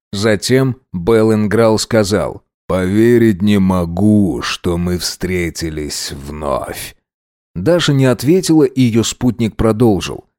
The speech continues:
«Но теперь встреча пройдёт на наших условиях». «Посмотрим», процедила Даша, хотя никакого плана действий у неё не было. Всё происходящее казалось нереальным сном,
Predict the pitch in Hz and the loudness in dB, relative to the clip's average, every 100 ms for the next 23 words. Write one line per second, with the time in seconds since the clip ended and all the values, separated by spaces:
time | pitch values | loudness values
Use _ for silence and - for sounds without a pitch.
0 | _ _ _ 71 85 107 101 113 107 - | _ _ _ -10 -2 -2 0 0 -2 2
1 | 110 117 117 110 - 98 95 101 101 87 | 4 4 4 0 -6 -6 -2 2 2 2
2 | 101 85 87 87 85 80 92 98 98 95 | -2 -2 -4 -4 -4 -4 0 2 0 -2
3 | 90 95 95 92 101 95 98 87 - 92 | -4 -2 -2 -2 -2 -4 -4 -4 -6 -8
4 | - 95 104 104 85 64 58 - - - | -6 -2 2 4 2 -2 -10 -10 -14 -20
5 | _ _ _ _ _ _ _ _ _ 220 | _ _ _ _ _ _ _ _ _ 0
6 | 214 - 202 151 220 156 139 _ _ _ | 0 2 2 2 2 0 -2 _ _ _
7 | - 123 - 123 113 107 104 101 147 - | -4 -2 0 0 2 4 2 2 2 2
8 | 110 107 98 104 107 110 104 117 98 92 | -2 -2 -2 0 0 -2 0 0 0 0
9 | 107 107 113 151 202 - 196 196 170 135 | 0 0 0 0 0 0 0 0 2 2
10 | 110 110 110 98 73 - - _ _ _ | 2 0 0 -2 -4 -10 -12 _ _ _
11 | _ - - 254 233 185 - 160 180 185 | _ -6 -2 0 0 0 2 2 4 2
12 | - 160 127 - 120 175 156 117 131 123 | 2 0 0 0 0 0 0 0 0 0
13 | 127 147 131 123 107 123 151 147 85 | 2 0 0 -2 -4 -2 0 0 -4